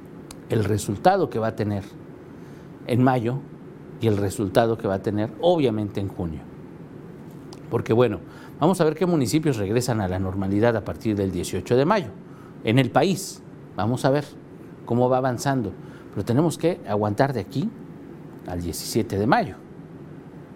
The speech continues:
Estamos a casi un mes. Son tres semanas, imagínense nada más. Y cada semana van cambiando las cosas. Usted se ha dado cuenta desde marzo, cada semana van cambiando,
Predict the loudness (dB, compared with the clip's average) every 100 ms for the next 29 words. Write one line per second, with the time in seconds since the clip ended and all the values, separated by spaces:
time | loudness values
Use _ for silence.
0 | -12 0 2 2 -2 -4 -4 -2 2 4
1 | 2 -2 -10 -12 -16 -18 -18 -16 -16 -16
2 | -16 -10 -4 0 0 0 2 2 0 -2
3 | -4 -4 -4 -4 -4 -4 -4 -6 -10 -14
4 | -16 -14 -12 -6 0 4 4 4 2 2
5 | 2 -2 -6 -14 -16 -16 -16 -16 -2 4
6 | 4 4 0 2 2 0 -2 -8 -12 -12
7 | -14 -14 -14 -16 -16 -16 -16 -16 -6 0
8 | 4 4 4 2 2 0 0 0 0 2
9 | 4 2 2 -6 -8 2 2 4 0 -2
10 | 0 0 -2 -6 -12 -16 -14 0 2 4
11 | 2 2 4 4 2 0